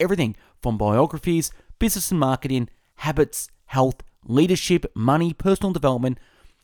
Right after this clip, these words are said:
philosophy, psychology, real estate, relationships, sales, spirituality, success, time management, and travel.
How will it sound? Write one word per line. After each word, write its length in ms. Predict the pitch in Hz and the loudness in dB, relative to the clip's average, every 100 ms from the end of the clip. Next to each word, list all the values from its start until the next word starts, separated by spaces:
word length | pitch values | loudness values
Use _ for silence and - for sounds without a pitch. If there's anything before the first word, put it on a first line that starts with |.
| _ _ _ _ _ _ | _ _ _ _ _ _
philosophy, 600 | 131 160 170 - 165 147 _ _ _ _ _ _ _ _ _ _ _ _ | 2 4 2 -2 -2 -2 _ _ _ _ _ _ _ _ _ _ _ _
psychology, 720 | - 123 - 117 113 113 107 - | 0 0 2 -2 0 -2 -4 -2
real 220 | 190 208 | 4 4
estate, 340 | 190 175 170 | 4 2 2
relationships, 560 | 143 131 127 127 127 - | 2 2 2 -2 -6 -8
sales, 400 | - 147 156 - | 0 0 2 -2
spirituality, 640 | - - 196 - 139 120 110 | -8 -4 -4 0 0 0 -2
success, 560 | - - - 196 - - _ _ - | -8 -6 0 2 0 -6 _ _ -14
time 260 | - 175 175 | -4 -2 0
management, 460 | 117 107 113 107 - _ _ | 0 0 -4 -4 -6 _ _
and 120 | 113 | -8
travel. 420 | 101 110 104 104 | -4 -4 -2 -4